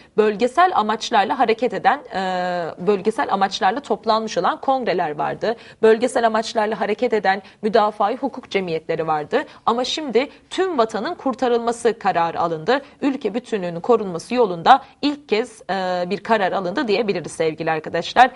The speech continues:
Cevabımız A şıkkı. Sonraki sorumuzda Erzurum Kongresi'nin aşağıdaki maddelerinden hangisi gelecekte kişisel egemenlik ilkesinin geçerli olamayacağının bir belirtisi olarak kabul edilebilir?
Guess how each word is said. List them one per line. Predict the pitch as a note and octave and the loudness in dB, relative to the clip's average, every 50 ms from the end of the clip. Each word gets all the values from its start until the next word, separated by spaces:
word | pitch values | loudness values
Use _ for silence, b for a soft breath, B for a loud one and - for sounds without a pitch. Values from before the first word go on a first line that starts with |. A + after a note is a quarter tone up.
| B B B | B B B
Cevabımız | - A#3 A3 G3+ E3+ E3 E3+ G3 C4 C4+ A#3 | 2 4 4 4 2 0 -2 -4 -4 -2 0
A | F#3 F3 F3+ | 0 0 0
şıkkı. | - - - - - - _ _ _ _ _ _ _ _ _ B B B B B B B B | -4 -10 -12 -14 -18 -20 _ _ _ _ _ _ _ _ _ B B B B B B B B
Sonraki | B - F4 G4 G4+ G4+ - - | B 2 2 2 2 0 -2 -2
sorumuzda | - E4+ D#4+ D#4 D#4 C#4 A#3+ B3 C#4+ E4+ F#4+ - - b b b b | -2 -4 -2 -2 -4 -2 2 4 4 4 2 -2 -10 b b b b
Erzurum | A#3 C4 D#4+ F4 - - G4+ G4 E4+ | 6 6 6 4 4 2 0 0 0
Kongresi'nin | - - E4 D4+ C#4+ C#4 C4 - - G3+ G#3+ A#3 | 0 0 0 2 2 0 -2 -2 -2 -4 -4 -4
aşağıdaki | - - A#3+ B3 - D4 C#4 B3 D#4+ - F4 | 0 0 0 2 2 0 -2 -2 -2 -4 -2
maddelerinden | F4 D#4 - C#4 - - B3+ B3+ A#3+ A3+ A3+ A3 G#3 | 0 0 0 0 0 -2 0 0 0 0 0 -2 -2
hangisi | F#3 - A#3+ D#4 B3+ D4 C4+ - - F#3 E3+ D#3 - B B B B B | 0 2 2 2 2 0 -4 -2 -2 -4 -4 -4 -6 B B B B B
gelecekte | A3 A#3 B3+ C#4+ - D4+ D#4 D4+ - - E4 F4 F#4+ F#4+ b b b - | 8 8 8 8 4 0 -2 -2 -2 -2 -2 -2 -2 -4 b b b -6
kişisel | - A3+ - D4 C#4 - E4 F4 - - | -6 -4 -2 -2 0 4 6 6 6 6
egemenlik | - A#3+ A3 B3+ B3+ C4 C4+ C#4+ D4+ E4+ F4 - | 4 0 2 2 2 2 2 2 2 -2 -4 -2
ilkesinin | - B3 G#3+ - A#3 G#3+ - - B3+ D#4 E4+ C4+ | -2 -4 -2 0 -2 -2 -2 -4 -6 -6 -2 2
geçerli | B3 C4 C4 - C#4 C4 C#4 D#4 D#4 | 2 2 2 4 4 4 4 4 2
olamayacağının | - - A#3 C#4+ E4+ F4 D4+ A3+ F#3+ F3+ - F3+ F3 F3+ A#3+ F4+ G4 E4 C#4+ | 2 4 4 4 4 2 0 0 -2 -2 0 0 0 0 0 -2 -2 2 2
bir | F4 E4 - - | 0 2 2 2
belirtisi | B3 A#3+ C4 C4+ C4 - C#4 - D#4 | 2 2 2 0 -2 -4 -6 -2 -2
olarak | A#3 F#3+ F3+ F3+ B3+ E4 - - | 0 0 2 2 2 0 0 0
kabul | - C#4+ A#3 D4 C4 | -2 -2 0 0 0
edilebilir? | F3+ E3 G3 G#3+ B3 B3+ F#3+ F#3+ - - - - - | 0 0 2 2 2 2 0 -2 -6 -8 -12 -14 -20